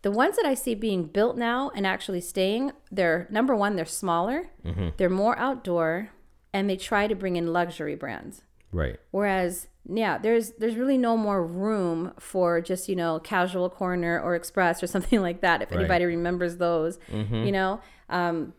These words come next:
Speaker 1: you know, Barnes and Nobles are shutting down.
Speaker 2: Oh my goodness, Barnes and Nobles and,
Speaker 1: That
Speaker 2: and
Speaker 1: used to
Speaker 2: the
Speaker 1: be
Speaker 2: other
Speaker 1: like a
Speaker 2: store, the other
Speaker 1: cornerstone of a lot of malls and things.
Speaker 2: The, what's the other bookstore? Um,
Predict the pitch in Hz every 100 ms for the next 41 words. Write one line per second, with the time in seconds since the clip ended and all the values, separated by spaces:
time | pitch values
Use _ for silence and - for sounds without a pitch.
0 | _ 233 196 165 170 208 254 240 190 208
1 | 240 240 220 - 214 220 220 202 196 208
2 | 226 - 117 117 85 113 113 98 - 92
3 | 120 107 107 101 101 127 113 104 110 101
4 | - 104 113 269 - 247 233 220 208 226
5 | 208 208 233 233 226 214 214 226 214 214
6 | 185 180 185 185 180 175 175 175 185 190
7 | 180 180 180 185 196 226 - - 123 147
8 | 175 127 131 117 - 92 78 - 85 87
9 | 85